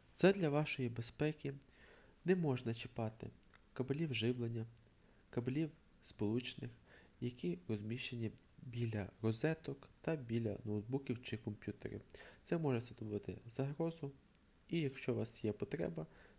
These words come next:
е, можна підняти руку та запитати у вчителя. Четверте.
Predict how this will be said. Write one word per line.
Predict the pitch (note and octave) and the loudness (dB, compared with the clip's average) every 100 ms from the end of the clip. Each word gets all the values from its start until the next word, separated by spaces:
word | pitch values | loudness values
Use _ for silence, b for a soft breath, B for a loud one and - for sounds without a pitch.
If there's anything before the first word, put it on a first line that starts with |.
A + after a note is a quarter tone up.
| B - - - - - - | B -20 -20 -20 -20 -10 0
е, | A2 A2+ | 2 2
можна | C3 D3+ - A2+ | 2 0 0 -2
підняти | A2+ G#2+ G#2 | 2 0 0
руку | - - C3 | -4 -4 -4
та | - D#3+ | -2 -2
запитати | B2 - - A#2 A#2 A#2 - - - - - - - - - - | -2 -4 2 2 2 -2 -6 -18 -20 -20 -20 -20 -20 -20 -20 -6
у | A2+ | -2
вчителя. | A2 - - E2 - - - - - - - - - - - - - - - - - - - - - - - - B B B B B B B B B - | -2 -2 -4 -2 -4 -10 -12 -20 -20 -20 -20 -20 -20 -20 -20 -20 -20 -20 -20 -20 -20 -20 -20 -20 -20 -20 -20 -20 B B B B B B B B B -8
Четверте. | - - G2 A2+ - | -4 2 2 2 -8